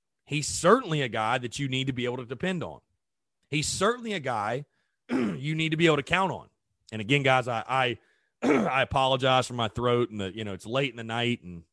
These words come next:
whatever. Anyways, we, we, we proceed. We win anyway. We move on. But anyways, you need Wes Clark to snap out of his funk, to be one of your dudes, to be someone you can rely on, depend on. Oh, for his last nine means he's due.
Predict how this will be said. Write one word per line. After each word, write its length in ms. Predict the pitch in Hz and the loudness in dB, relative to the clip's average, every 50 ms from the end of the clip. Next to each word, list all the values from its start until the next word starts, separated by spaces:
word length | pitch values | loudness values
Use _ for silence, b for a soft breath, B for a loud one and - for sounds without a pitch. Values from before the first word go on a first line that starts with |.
| _ _ _ _ _ _ _ _ _ _ _ - - - | _ _ _ _ _ _ _ _ _ _ _ -20 -20 -10
whatever. 320 | - 101 123 120 107 90 107 | -2 0 0 0 0 -2 -4
Anyways, 320 | 113 98 92 90 82 80 | -6 -6 -6 -8 -6 -4
we, 120 | 92 120 117 | -4 -4 -4
we, 220 | 98 120 123 98 _ - | -2 -4 -6 -6 _ -4
we 140 | 123 135 | -2 -2
proceed. 500 | 131 - 135 127 - - 123 101 78 73 78 | -2 0 -4 -4 -4 -4 -6 -6 -6 -8 -6
We 140 | 98 131 139 | -2 -2 -2
win 200 | 139 147 143 135 | 0 -2 -4 -4
anyway. 340 | 131 120 98 82 71 64 - | -6 -6 -6 -8 -8 -10 -8
We 100 | - 113 | -8 -6
move 220 | 120 120 120 117 113 | -2 0 0 0 0
on. 200 | 107 98 85 76 _ b b b b b b | -2 -6 -6 -10 _ b b b b b b
But 100 | 226 277 | 0 2
anyways, 400 | 285 294 220 165 120 90 82 95 | 2 4 2 2 0 0 -2 -4
you 180 | 143 196 247 | 0 0 0
need 260 | 233 233 240 254 269 254 | 2 2 0 0 0 0
Wes 300 | 202 226 233 208 - - | 2 2 2 2 2 0
Clark 460 | - 214 226 226 160 - - - - _ _ _ _ _ _ _ _ _ - | 0 2 4 4 4 2 -2 -10 -20 _ _ _ _ _ _ _ _ _ -2
to 120 | - 180 156 | 0 0 0
snap 440 | - - 160 165 175 190 180 - | 0 -2 0 2 2 2 2 2
out 140 | 202 190 190 | 0 0 0
of 80 | 190 180 | 0 -2
his 120 | 190 185 | -4 -6
funk, 360 | - - 190 196 190 143 - _ - | -6 -4 -2 -2 -2 -4 -6 _ -6
to 100 | - 139 | -6 -6
be 200 | 120 113 147 170 | -4 -4 -4 -4
one 180 | 180 175 185 185 | -4 -4 -4 -4
of 60 | 185 | -4
your 100 | 185 180 | -4 -4
dudes, 460 | 165 147 180 190 196 190 147 98 - - | -2 0 0 0 0 0 0 -2 -4 -8
to 80 | 117 | -8
be 140 | 110 117 156 | -4 -2 -2
someone 400 | 165 - - 175 175 180 175 165 | -2 -2 -6 -6 -6 -6 -6 -6
you 160 | 143 156 175 | -8 -8 -8
can 200 | 170 - 196 180 | -8 -8 -8 -6
rely 440 | 180 180 170 170 165 180 190 190 185 | -2 0 2 4 4 4 4 2 0
on, 240 | 143 117 107 98 98 | -4 -6 -6 -8 -10
depend 440 | 107 123 - - 180 196 208 196 156 | -12 -10 -6 -2 -2 0 0 0 -2
on. 260 | 123 101 82 67 - _ _ _ _ _ _ _ _ _ _ _ _ _ _ _ _ _ _ _ _ _ _ _ _ _ _ _ - - | -2 -4 -6 -12 -16 _ _ _ _ _ _ _ _ _ _ _ _ _ _ _ _ _ _ _ _ _ _ _ _ _ _ _ -10 -8
Oh, 160 | 95 117 135 | -6 -6 -6
for 160 | 131 147 151 | -6 -6 -6
his 120 | 160 147 143 | -4 -4 0
last 340 | 165 175 180 185 165 - | 0 2 2 2 0 -2
nine 500 | 180 190 208 233 226 214 196 190 185 180 - - _ _ - - | -2 0 0 2 2 2 0 -2 -4 -6 -12 -16 _ _ -14 -10
means 220 | 104 98 104 110 | -10 -8 -4 -4
he's 180 | 127 131 135 123 | -4 -4 -4 -2
due. 400 | 117 151 175 170 143 107 - | 4 6 6 6 6 2 -4